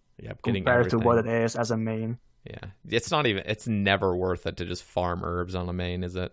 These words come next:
Speaker 1: Ever?
Speaker 2: Never, no. Actually,
Speaker 1: <laughs>
Speaker 2: people who do that just kind of get made fun of.
Speaker 1: <laughs> I know.
Speaker 2: <laughs> It's just like,
Speaker 1: painful.
Speaker 2: why would you go all the way to a herb patch to make, like, fifty or hundred K?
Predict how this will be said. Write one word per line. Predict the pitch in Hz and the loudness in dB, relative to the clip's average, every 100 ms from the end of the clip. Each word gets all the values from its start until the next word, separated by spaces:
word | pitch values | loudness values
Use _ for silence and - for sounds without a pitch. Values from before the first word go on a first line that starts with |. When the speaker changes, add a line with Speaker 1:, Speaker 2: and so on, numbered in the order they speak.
| _ | _
Speaker 1:
Ever? | 90 90 90 - | -6 -4 -4 0
Speaker 2:
Never, | 147 131 120 113 | 4 4 4 0
no. | 113 120 117 117 123 | 0 2 2 0 -4
Actually, | 135 - 156 | -6 -4 -2
Speaker 1:
<laughs> | 131 | 0
Speaker 2:
people | 135 - 156 | 0 2 2
who | 123 | 2
do | 113 123 | 4 6
that | 135 123 | 6 4
just | 107 | 0
kind | 127 120 | -2 -2
of | |
get | 123 - | -4 -2
made | 135 135 | 0 -2
fun | - 127 139 | 0 2 2
of. | 151 - - - | 0 -2 -10 -4
Speaker 1:
<laughs> | - | 4
I | 156 - - - | 4 2 -4 -4
know. | - - - - | -6 -6 -6 -6
Speaker 2:
<laughs> | - - - - | -4 0 0 0
It's | 285 | -2
just | 165 180 | 0 0
like, | 165 160 135 | 0 -2 0
Speaker 1:
painful. | |
Speaker 2:
why | 156 156 | 2 4
would | 160 151 | 2 0
you | |
go | 143 143 139 | 2 4 4
all | 139 143 | 4 6
the | 135 | 6
way | 135 | 4
to | 131 131 | 2 -2
a | 113 | -4
herb | 117 117 | -4 -4
patch | 123 117 - | -2 -4 -4
to | 123 | -8
make, | 117 123 | -6 -8
like, | 117 | -8
fifty | 123 113 120 113 | -6 -4 -4 -4
or | 117 | -2
hundred | 113 117 120 | -4 -4 -4
K? | - 120 120 | -2 -2 -2